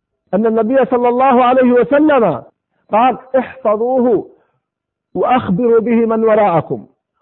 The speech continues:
وهذا دليل على أن كل من تعلم شيئا، كل من تعلم شيئا يجب أن يبلغه ولو آية. يقول صلى الله عليه وسلم: "بلغوا عني ولو آية".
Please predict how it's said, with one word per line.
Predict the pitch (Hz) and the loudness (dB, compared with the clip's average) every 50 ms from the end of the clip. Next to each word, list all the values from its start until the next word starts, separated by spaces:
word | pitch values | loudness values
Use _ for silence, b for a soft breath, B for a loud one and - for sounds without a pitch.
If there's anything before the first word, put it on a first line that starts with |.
| _ _ | _ _
وهذا | 147 147 151 156 180 202 208 214 214 214 214 214 220 220 214 | -2 -2 -2 0 0 0 0 0 0 0 0 0 0 0 -2
دليل | 185 170 190 185 185 196 208 214 214 226 226 220 202 | -2 -2 -2 -2 0 0 0 0 0 0 0 -2 -2
على | 175 208 208 208 208 | -2 0 0 2 0
أن | 208 - - 220 226 226 220 214 214 202 196 185 | 0 0 0 -2 -2 -4 -4 -4 -2 -2 -2 -2
كل | - - 240 262 277 254 247 240 240 226 214 | -4 -6 -6 -6 -4 -4 -4 -2 -2 -2 0
من | 226 220 220 214 208 | -2 -2 -4 -6 -4
تعلم | - 220 208 175 220 240 247 240 233 226 220 214 214 214 | -2 -2 0 0 0 -2 -2 -4 -2 -2 -2 -2 -2 -4
شيئا، | 202 - 247 233 254 240 247 269 285 - _ _ _ _ _ _ _ _ _ _ _ | -2 -2 -2 -2 -2 -4 -8 -8 -10 -12 _ _ _ _ _ _ _ _ _ _ _
كل | _ 240 240 226 202 196 | _ -8 -6 -4 -4 -4
من | 208 214 202 - | -2 -4 -2 -2
تعلم | 220 196 226 240 226 226 214 208 185 | -2 -2 -2 0 -2 -2 -2 -2 -2
شيئا | - 240 262 277 269 247 277 285 294 B B B - | 0 0 0 0 0 0 -2 -2 -2 B B B -4
يجب | - 208 247 233 196 247 233 220 | 0 0 0 0 0 -2 -2 -2
أن | - - 247 247 254 | -2 -2 -2 -2 -2
يبلغه | 254 233 247 214 185 160 131 131 107 - _ _ _ _ _ _ _ _ _ _ _ _ _ _ _ _ _ _ _ _ _ _ _ _ _ _ _ _ _ _ _ | -4 -4 -4 -2 -4 -4 -6 -8 -12 -16 _ _ _ _ _ _ _ _ _ _ _ _ _ _ _ _ _ _ _ _ _ _ _ _ _ _ _ _ _ _ _
ولو | 185 247 302 320 294 - | -2 0 2 2 2 2
آية. | 220 214 196 160 131 113 98 - - _ _ _ | 2 2 2 0 0 -4 -6 -12 -20 _ _ _
يقول | 180 208 214 233 233 247 220 | -6 -4 0 0 0 0 0
صلى | 233 247 240 233 | -2 -2 -2 -2
الله | 226 233 240 226 226 220 | -2 0 0 0 2 2
عليه | 214 233 233 226 226 | 2 0 0 0 0
وسلم: | 220 220 220 254 233 233 233 233 233 226 | -2 -2 -2 -4 -2 -2 -2 -2 -2 -2
"بلغوا | 214 294 311 302 302 311 294 285 285 | 0 0 0 2 2 2 2 2 2
عني | 269 277 285 269 262 269 | 2 2 2 2 2 2
ولو | 262 254 254 247 240 214 | 2 2 2 2 0 0
آية". | - 220 208 190 160 131 113 - | 2 2 2 2 0 -2 -6 -8